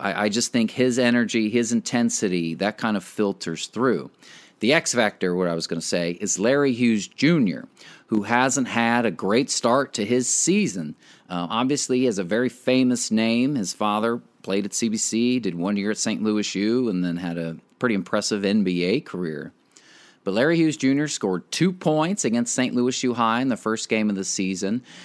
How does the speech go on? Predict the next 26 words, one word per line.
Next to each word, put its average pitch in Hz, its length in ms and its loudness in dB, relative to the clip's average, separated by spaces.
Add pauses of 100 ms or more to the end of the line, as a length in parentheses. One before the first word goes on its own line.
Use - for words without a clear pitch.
had 98 240 -4
four 156 340 -2
points 139 460 0
against 104 320 -2
Cardinal 117 500 0
Ritter 104 400 0
in 95 280 -2
the 95 100 -10
Cadets' 95 340 -2
second 107 480 -2
game, 82 360 -8 (400)
did 180 160 4
s-, - 160 -6 (160)
match 135 420 2
his 135 260 2
career 120 460 0
high 117 380 2
with 95 240 -4
twenty 156 580 0
against 101 380 0
Saint - 320 -2
Mary's 113 600 2
earlier 95 440 0
this 80 340 -6
week. 85 340 -4 (600)
But - 420 -4